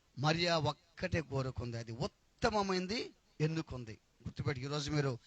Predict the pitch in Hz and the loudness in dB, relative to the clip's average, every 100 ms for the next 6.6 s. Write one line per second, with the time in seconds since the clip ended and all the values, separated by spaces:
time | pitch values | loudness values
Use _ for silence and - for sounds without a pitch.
0 | - - 143 202 _ _ _ - 226 214 | -20 0 2 2 _ _ _ 4 6 6
1 | 202 190 185 185 170 165 151 143 120 117 | 6 4 4 4 4 4 4 4 2 -2
2 | 104 - - 127 127 160 185 226 - _ | -6 -10 -6 -4 0 2 4 0 -8 _
3 | _ _ _ _ 156 190 196 165 226 - | _ _ _ _ 0 2 0 4 4 4
4 | - - - 139 156 151 143 160 208 208 | -6 -20 -6 0 2 2 6 6 8 6
5 | 208 190 139 160 175 170 165 151 151 139 | 8 6 10 10 10 6 4 4 4 2
6 | 123 127 - 117 98 | 0 -2 -2 -6 -6